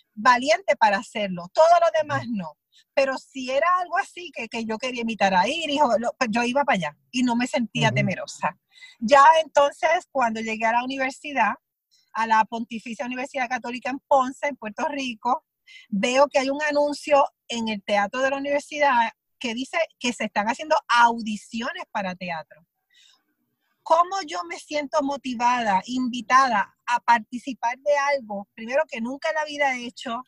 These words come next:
Speaker 1: y diciéndote que siempre fui tan tímida? Pues eso yo lo veo, siempre lo he visto como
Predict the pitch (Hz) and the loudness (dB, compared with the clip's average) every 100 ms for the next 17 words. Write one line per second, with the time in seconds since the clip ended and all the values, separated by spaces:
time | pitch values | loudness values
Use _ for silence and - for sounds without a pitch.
0 | _ _ _ _ - 254 - 226 254 - | _ _ _ _ -10 -10 -8 -6 -6 -2
1 | 226 240 294 381 285 - 226 233 262 262 | 2 4 4 0 -4 -2 -2 -2 -2 -4
2 | 262 262 - 311 269 208 190 214 - 220 | -2 -2 -2 -4 0 0 0 0 0 -2
3 | 220 285 254 262 240 269 - 214 240 220 | 0 0 0 0 2 2 2 -2 0 0
4 | 233 254 - - - 254 247 277 269 311 | 0 0 -2 -10 -6 0 4 4 2 -4
5 | 349 277 233 208 202 196 | -4 -4 -2 0 0 0